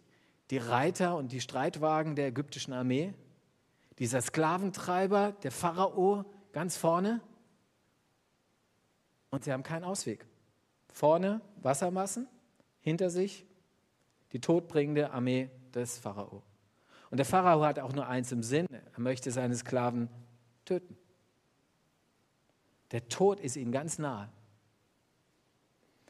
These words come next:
Sie sind Gefangene des Todes. Es gibt kein Entrinnen, keine Möglichkeit. Sie sind in dieser Todeszelle.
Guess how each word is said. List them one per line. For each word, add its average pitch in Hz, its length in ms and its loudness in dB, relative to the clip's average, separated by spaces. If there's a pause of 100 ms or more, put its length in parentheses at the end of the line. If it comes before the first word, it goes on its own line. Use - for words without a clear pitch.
(1080)
Sie 127 160 -4
sind 190 320 2
Gefangene 175 840 -2 (140)
des 151 160 -12
Todes. 123 480 -6 (1040)
Es - 160 -6
gibt 151 180 0
kein 202 360 -4
Entrinnen, 185 480 -4
keine 208 320 -2
Möglichkeit. 185 680 -4
Sie - 140 -6
sind 160 220 0
in 185 140 -2
dieser 180 260 0
Todeszelle. 160 680 -4